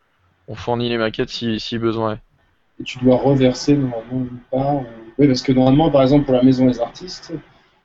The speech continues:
Speaker 2: celui qui achète est censé reverser une part à la Maison des Artistes. Donc, c'est un, de l'ordre d'un pour cent. Donc, j'imagine que pour un thème, ça va, ça, ça va pas représenter grand-chose.
Speaker 1: Ouais.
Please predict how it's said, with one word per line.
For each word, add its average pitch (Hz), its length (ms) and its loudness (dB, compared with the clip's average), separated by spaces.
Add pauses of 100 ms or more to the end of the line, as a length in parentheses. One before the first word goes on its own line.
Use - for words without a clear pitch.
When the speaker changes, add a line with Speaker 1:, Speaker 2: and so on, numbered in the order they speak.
(180)
Speaker 2:
celui 135 340 2
qui 127 180 2
achète 185 360 2
est 131 80 2
censé 131 420 -4
reverser 147 540 0
une 135 140 0
part 156 220 -2
à 156 40 0
la 123 100 -2
Maison 123 240 -6
des 127 100 -4
Artistes. - 340 -14
Donc, - 80 -6
c'est 120 220 -2
un, 123 220 -2 (260)
de 127 60 -4
l'ordre 143 240 -4
d'un 131 140 2
pour 139 240 -8
cent. 139 180 -2
Donc, 110 240 -8
j'imagine 127 360 -4
que - 40 -14
pour 113 180 -4
un 113 60 -6
thème, 135 240 0
ça 117 140 -12
va, 101 60 -8 (420)
ça, - 180 -20 (100)
ça - 220 -20
va 554 60 -8 (100)
pas - 80 -20
représenter - 460 -14
grand-chose. - 340 -20 (1080)
Speaker 1:
Ouais. 113 540 -4